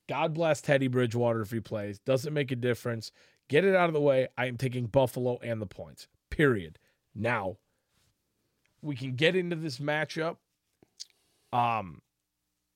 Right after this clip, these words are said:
without Tua, Miami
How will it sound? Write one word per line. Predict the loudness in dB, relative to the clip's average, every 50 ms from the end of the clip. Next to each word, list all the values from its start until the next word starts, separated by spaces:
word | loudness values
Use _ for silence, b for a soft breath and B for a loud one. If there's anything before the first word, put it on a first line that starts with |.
| _ _ _ _ _ _ _ _ _ _ _ -10
without | -6 -2 -2 -2 -2 -2 0 2 2 2 2 0 -6
Tua, | -6 -4 -2 -2 -4 -6 -12 -18 _ _ _ _ _ _ _ _ _ _ _ _ _ _ _ _ _ _ _ _ _ _ _ _
Miami | -6 -4 -2 0 0 0 0 -2